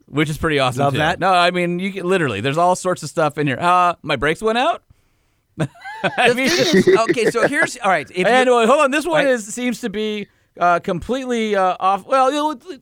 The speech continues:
Speaker 1: let Ryan talk about all the craziness
Speaker 2: Well,
Speaker 1: going
Speaker 2: so
Speaker 1: on
Speaker 2: here's
Speaker 1: today.
Speaker 2: the thing. If you haven't seen D-Max Rhino on YouTube or Instagram, wherever, he is just a dude. He is just the friendliest, outgoing,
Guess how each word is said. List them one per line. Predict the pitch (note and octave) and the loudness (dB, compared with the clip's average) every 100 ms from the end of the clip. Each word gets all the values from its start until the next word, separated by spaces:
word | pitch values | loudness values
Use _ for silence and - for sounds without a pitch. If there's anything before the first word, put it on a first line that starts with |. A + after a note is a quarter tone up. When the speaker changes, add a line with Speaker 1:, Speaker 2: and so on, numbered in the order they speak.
| _ | _
Speaker 1:
let | E4 E4 D4+ | -4 -4 -2
Ryan | C4 C4+ B3 A3 F#3 | 2 4 2 -2 -2
talk | G3+ F#3 | 0 0
about | F3 D#3+ D3+ | 0 0 2
all | D#3+ | 2
the | D3 | 0
craziness | - D#3 D#3 C4+ B2+ | 0 0 4 2 2
Speaker 2:
Well, | A3 | 2
Speaker 1:
going | B2+ | 0
Speaker 2:
so | A3+ | 0
Speaker 1:
on | |
Speaker 2:
here's | B3+ D#4 | 0 -2
Speaker 1:
today. | C4 F3+ A#2 | -2 -6 -6
Speaker 2:
the | |
thing. | D#3+ | -8
If | D#3+ | -4
you | F3+ | -2
haven't | F#3 A#3+ C#4 | 0 0 0
seen | A3+ G#3 G3 | -2 -4 -4
D-Max | D3 E3 D#3+ D#3 | -4 -2 -2 -2
Rhino | D3 C#3+ C#3+ | -2 -2 -2
on | B2+ C3+ C3+ | -2 -2 -2
YouTube | A#2 A2+ - A2 A2+ | -4 -6 -4 -6 -6
or | B2 A#2+ A#2+ | -2 -2 -2
Instagram, | A2+ - G2 G2+ | -6 -10 -10 -6
wherever, | G#2 G2 F#2 - _ _ _ _ _ _ | -4 -6 -8 -14 _ _ _ _ _ _
he | - A#3+ C4 G3+ | -4 -4 -4 -4
is | G3+ | -6
just | - G3 G3+ - _ _ - | -4 -4 -4 -8 _ _ -4
a | E3 | -2
dude. | C#3+ - F#3 A#3+ D3 E2+ | -2 -4 0 2 0 -4
He | - D#3 | -4 -4
is | C3+ | -4
just | - F3+ G3 - | -2 -2 -2 -10
the | C#3 C3+ | -6 -6
friendliest, | - - F3 G#3+ G#3+ A#3 A3 - _ C3+ | -4 -4 -2 0 -2 -2 -4 -6 _ -2
outgoing, | F3 F#3+ F#3+ F#3 F#3+ | 0 0 -2 0 -2